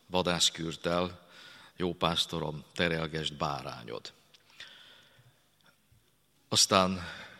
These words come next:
egy temetésre készültek, már a hangszereket kivitte, visszajött, talán még néhány fúvós hangszerért,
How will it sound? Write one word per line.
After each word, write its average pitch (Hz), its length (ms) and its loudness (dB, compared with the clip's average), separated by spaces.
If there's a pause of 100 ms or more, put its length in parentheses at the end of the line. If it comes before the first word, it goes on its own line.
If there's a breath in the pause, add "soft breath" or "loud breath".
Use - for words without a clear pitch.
(180 loud breath)
egy - 140 -8
temetésre 85 600 2
készültek, 92 880 -2 (500 loud breath)
már 80 180 -6
a 80 40 -4
hangszereket 85 720 -2 (180)
kivitte, 92 760 -2 (300 loud breath)
visszajött, 87 800 -2 (420)
talán 80 280 -2
még 76 180 -8
néhány 80 420 -2 (640)
fúvós 92 680 0
hangszerért, 85 800 -2